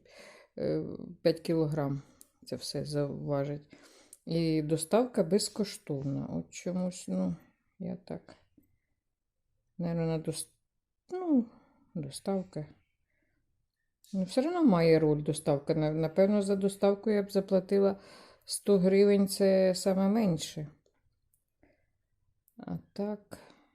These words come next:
і теж рамочки такі. Ну, ось так. От. Напевно, я буду роботи.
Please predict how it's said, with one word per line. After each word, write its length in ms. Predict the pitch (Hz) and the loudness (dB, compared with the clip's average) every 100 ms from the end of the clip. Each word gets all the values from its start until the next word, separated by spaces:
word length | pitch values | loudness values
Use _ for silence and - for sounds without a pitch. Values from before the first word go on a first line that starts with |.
| _ | _
і 80 | 196 | -14
теж 680 | 185 - 196 196 - - - _ _ _ _ _ _ _ _ _ _ - | -14 -8 -8 -8 -12 -16 -20 _ _ _ _ _ _ _ _ _ _ -14
рамочки 760 | 170 170 165 160 - - - | -10 -8 -8 -10 -12 -14 -14
такі. 560 | 151 160 160 - 170 165 - _ _ _ _ _ _ _ _ _ _ - | -12 -14 -14 -10 -10 -10 -16 _ _ _ _ _ _ _ _ _ _ -6
Ну, 300 | 240 302 302 | -4 -4 -6
ось 200 | - - | -14 -16
так. 480 | - 196 - - - - _ _ _ _ _ _ _ _ _ _ _ _ _ _ | -12 -12 -14 -20 -20 -20 _ _ _ _ _ _ _ _ _ _ _ _ _ _
От. 480 | 180 151 _ _ - _ _ _ _ _ _ _ _ _ _ _ _ _ _ _ _ _ _ | -20 -20 _ _ -20 _ _ _ _ _ _ _ _ _ _ _ _ _ _ _ _ _ _
Напевно, 640 | 175 170 165 180 170 170 | -16 -14 -8 -4 -4 -6
я 220 | 165 165 156 | -8 -8 -10
буду 400 | 156 160 160 151 - _ _ _ _ _ _ _ _ _ _ | -12 -10 -10 -12 -20 _ _ _ _ _ _ _ _ _ _
роботи. 800 | 165 165 165 170 170 - 175 | -12 -10 -10 -12 -12 -12 -14